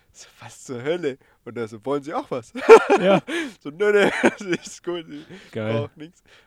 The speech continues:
Speaker 1: Hat er so die Dose aufgemacht, das Brot runtergeschnitten.
Speaker 2: Auch noch
Speaker 1: Ich
Speaker 2: ein
Speaker 1: hab's
Speaker 2: Gürkchen und Senf?
Speaker 1: Das hat er nicht dabei gehabt, aber ich hab's trotzdem gefeiert.
Speaker 2: Mm.
Speaker 1: <laughs> Ich hab's trotzdem gefeiert.
Speaker 2: Ja.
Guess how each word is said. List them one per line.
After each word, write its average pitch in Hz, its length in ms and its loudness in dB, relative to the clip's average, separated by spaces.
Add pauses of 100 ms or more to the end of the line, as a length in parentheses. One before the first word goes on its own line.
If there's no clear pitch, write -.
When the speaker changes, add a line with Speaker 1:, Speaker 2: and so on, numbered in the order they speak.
(120)
Speaker 1:
Hat 127 120 -14
er 127 120 -10
so 107 140 -16
die 98 160 -20
Dose 117 400 -14
aufgemacht, 117 580 -14 (160)
das - 120 -20
Brot 127 260 -12
runtergeschnitten. 127 680 -16 (760)
Speaker 2:
Auch - 0 -
noch - 160 -8
Speaker 1:
Ich - 20 2
Speaker 2:
ein 131 100 0 (140)
Speaker 1:
hab's - 60 -4
Speaker 2:
Gürkchen 170 440 -2 (240)
und 131 120 -8
Senf? 139 260 -2 (260)
Speaker 1:
Das 156 160 -8
hat 156 100 -4
er 139 60 -6
nicht 123 180 -14
dabei 104 240 -12
gehabt, 104 340 -20
aber 127 120 -6
ich 120 80 -8
hab's 113 160 -8
trotzdem 113 280 -14
gefeiert. 104 500 -14
Speaker 2:
Mm. 95 260 -6
Speaker 1:
<laughs> 101 500 -2 (960)
Ich 147 120 -14
hab's 107 200 -8
trotzdem 110 320 -16
gefeiert. 107 440 -16 (1400)
Speaker 2:
Ja. 220 320 -4